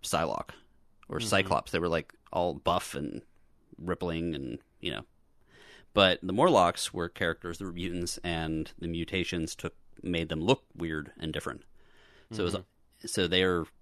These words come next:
Speaker 1: they lived in the sewers. They had a, they had a lot more interesting stories because they weren't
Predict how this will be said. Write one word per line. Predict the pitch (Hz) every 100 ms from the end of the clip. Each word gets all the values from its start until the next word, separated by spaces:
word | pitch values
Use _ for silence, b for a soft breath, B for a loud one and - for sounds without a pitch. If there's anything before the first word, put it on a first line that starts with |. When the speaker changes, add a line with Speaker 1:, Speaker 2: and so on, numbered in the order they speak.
| -
Speaker 1:
they | 90
lived | 80 80
in | 85
the |
sewers. | 85 165 143 135
They | -
had | 92 87
a, | 85 -
they | - 101 101 117
had | 135
a | 107
lot | 90 85 85 113
more | 92 85 - _ - - _ _ _ -
interesting | 98 101 87 87 85
stories | 160 135 95 92
because | - 85
they | 78 85
weren't | 85 85